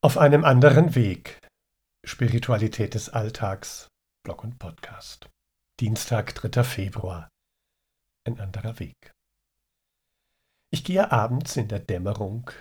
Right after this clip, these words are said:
durch die Stadt. Es ist diese Zeit zwischen hell und dunkel, die von einem eigenen Licht geprägt ist. An diesem Abend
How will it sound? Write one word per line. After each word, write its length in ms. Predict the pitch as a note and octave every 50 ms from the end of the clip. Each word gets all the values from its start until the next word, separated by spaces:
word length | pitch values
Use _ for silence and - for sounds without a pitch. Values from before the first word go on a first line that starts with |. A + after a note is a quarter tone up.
| - -
durch 160 | - A2+ -
die 100 | - -
Stadt. 520 | A#2 - - - D#2+ - _ _ - - _ _ _ _ _ _ _ _ _ _ _ _ _ _ _ _ _ _ _ _ _ -
Es 140 | - A#2+ -
ist 160 | A#2+ - -
diese 200 | B2+ A#2+ B2+ A#2+
Zeit 440 | B2 - - A2 G#2 G#2+ B2+ C#3+ C#3
zwischen 400 | - - - A#2 G2+ - G#2+ G2
hell 340 | - - - G2 F#2+ G#2 A2+
und 220 | A2 G#2 G2 G2+ - - _ -
dunkel, 500 | G#2+ G#2+ A#2 B2 B2 - A2+ G#2 G2 - _ _ _ _ _ _ _ _ _ _ _ _ _ _ _ _ -
die 80 | D#3
von 160 | D#3 - F3+ -
einem 320 | - C3+ C3 C#3+ D#3 D#3+ -
eigenen 520 | - B2 C#3+ E3 E3 A3 F3+ E3 D#3+ D#3
Licht 460 | C3 A#2 A#2+ B2 - - _ _ _
geprägt 560 | - - - - - - - D#2 _ _ - -
ist. 380 | - _ _ _ _ - - _ _ _ _ _ _ _ _ _ _ _ _ _ _ _ _ _ _ _ _ _ _ _ _ _ _ _ _ _
An 200 | - - F2 E2+
diesem 380 | E2+ - B2 B2 - A2+ G2+ -
Abend 480 | - G#2+ F#2+ G2 F#2+ G#2+ A#2 A#2 -